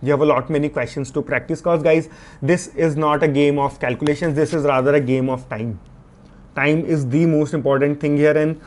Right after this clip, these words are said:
in our courses, we'll be teaching a lot of short tricks, methods, quicker ways of solving all the games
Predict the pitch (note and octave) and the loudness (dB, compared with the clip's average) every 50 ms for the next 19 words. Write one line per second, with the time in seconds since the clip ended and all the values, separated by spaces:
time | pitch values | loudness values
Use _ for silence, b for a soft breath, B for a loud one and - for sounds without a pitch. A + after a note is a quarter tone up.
0 | B B B B B B - - - - - - - E3+ E3+ E3+ E3 E3+ E3+ - | B B B B B B -20 -20 -20 -20 -16 -6 -2 2 2 4 4 2 2 4
1 | F3+ E3+ F3 E3+ F#3 F3+ E3+ D#3+ E3 - - - - - - - - - - - | 4 4 4 4 4 2 2 2 0 -4 -12 -20 -20 -20 -20 -20 -20 -20 -20 -20
2 | - - - - - - - - - - - - - F3+ F#3 E3+ F#3+ E3+ G3 F3+ | -20 -20 -20 -20 -20 -20 -20 -20 -20 -20 -6 0 4 4 6 6 6 4 2 0
3 | F#3+ - F#3+ F3+ F3+ F3 E3+ E3 E3+ F3 F3+ F3 - F3+ D#3+ D#3 D#3 - D#3 E3 | 0 0 0 2 4 4 4 4 4 2 2 0 0 0 0 0 0 -2 -4 -4
4 | D#3+ D#3+ - - D#3 C#3+ C#3+ C#3+ D3 D#3+ D#3+ D#3+ D#3 C#3+ - - - B B B | -4 -4 -4 -4 -2 -2 -2 -2 -2 0 2 2 2 0 -2 -8 -18 B B B
5 | B B B B - E3 D#3 - F3 E3 D#3 D3 D3+ D3+ D3+ D3+ C3+ D#3 D3 - | B B B B -2 -2 0 2 2 2 2 2 2 4 4 4 4 2 0 2
6 | - D3+ C#3 B2+ C3+ C#3+ C#3 C3+ C3 C3 B2+ C3+ B2 B2 B2+ B2+ C3 C#3+ D3+ - | 2 2 2 2 0 0 0 0 0 0 0 0 0 0 0 0 0 -2 -4 -8
7 | - | -14